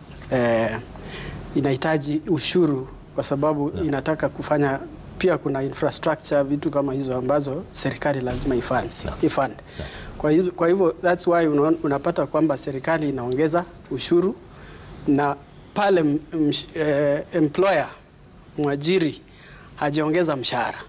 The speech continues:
Speaker 1: Mshahara ni ule ule na unakatwa tu ile ile pesa. So kwa hivyo inatakikana kwamba ufikirie njia mbadala kama mwajiri, eh, mwa-, I mean,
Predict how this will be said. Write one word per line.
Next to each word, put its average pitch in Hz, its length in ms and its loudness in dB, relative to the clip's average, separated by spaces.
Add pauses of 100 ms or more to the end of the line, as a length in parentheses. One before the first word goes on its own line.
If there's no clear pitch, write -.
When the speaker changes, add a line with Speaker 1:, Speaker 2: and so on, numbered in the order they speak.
(580)
Speaker 1:
Mshahara 175 400 2
ni 156 100 2
ule 175 240 2
ule 143 280 0 (280)
na 139 140 0
unakatwa 147 500 0
tu 160 320 0 (180)
ile 170 340 4
ile 143 160 2
pesa. - 360 -4 (680)
So 180 200 0
kwa 175 140 2
hivyo 196 320 2 (680)
inatakikana 170 800 2
kwamba 170 400 0 (520)
ufikirie 190 600 2
njia 175 360 4
mbadala 147 600 0 (640)
kama 185 400 0 (380)
mwajiri, 147 600 0 (220)
eh, 175 200 2
mwa-, 160 180 0
I 170 100 0
mean, 170 280 4